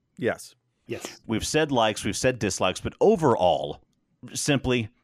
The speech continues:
Speaker 3: Mike, how did you like it?
Speaker 1: I think that I would give this,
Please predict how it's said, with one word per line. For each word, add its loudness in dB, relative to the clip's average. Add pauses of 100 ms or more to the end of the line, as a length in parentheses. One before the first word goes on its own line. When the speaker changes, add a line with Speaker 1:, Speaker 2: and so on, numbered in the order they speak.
(160)
Speaker 3:
Mike, 0
how -2
did -4
you -10
like -14
it? -18 (680)
Speaker 1:
I -2
think -6
that -2 (100)
I -2
would -4
give -2
this, 0